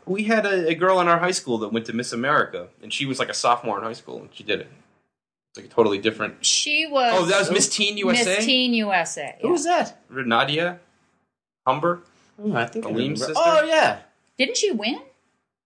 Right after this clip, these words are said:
Speaker 1: She might have won. I, I don't remember anymore. I think she might have. But I didn't wanna say that and then be wrong. <laughs> Just be remembering it more epic than it really was.
Speaker 3: She would have won, but her talent was skeet shooting, and there was an incident.
Speaker 1: <laughs> Yeah.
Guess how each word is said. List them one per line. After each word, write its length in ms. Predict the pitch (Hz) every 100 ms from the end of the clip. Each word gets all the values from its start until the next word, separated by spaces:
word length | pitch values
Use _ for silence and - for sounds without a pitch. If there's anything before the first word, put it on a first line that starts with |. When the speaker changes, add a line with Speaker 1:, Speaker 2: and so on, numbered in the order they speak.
| _ -
Speaker 1:
She 180 | - 240
might 200 | 262 247
have 140 | 127
won. 240 | 117 107
I, 60 | 123
I 220 | 143 139
don't 200 | 165 170
remember 400 | 160 156 151 110
anymore. 320 | 98 95 101 - -
I 60 | 117
think 200 | 226 226
she 160 | 196 190
might 200 | 190 104
have. 160 | 82 - _ _
But 100 | 135
I 40 | 160
didn't 160 | 175
wanna 200 | 165 156
say 220 | 147 165
that 220 | 143 127 117
and 100 | 120
then 100 | 117
be 120 | 113
wrong. 400 | 117 117 95 98
<laughs> 40 | 123
Just 180 | 147
be 100 | 147 117
remembering 460 | 135 139 135 117
it 280 | 147 123 -
more 200 | 135 123
epic 260 | 131 131 113
than 100 | 113
it 40 |
really 200 | 113 113
was. 80 | 107
Speaker 3:
She 140 | 113 156
would 220 | 175 196
have 160 | 175
won, 240 | 151 135 127
but 120 | 131
her 100 | 123
talent 360 | - 135 139 117
was 220 | 107 -
skeet 320 | - 135 -
shooting, 420 | - 101 92 87
and 100 | 85
there 160 | 190 110
was 220 | 101 95
an 80 | 92
incident. 500 | 82 143 143 - -
Speaker 1:
<laughs> 40 | 247
Yeah. 420 | 165 165 170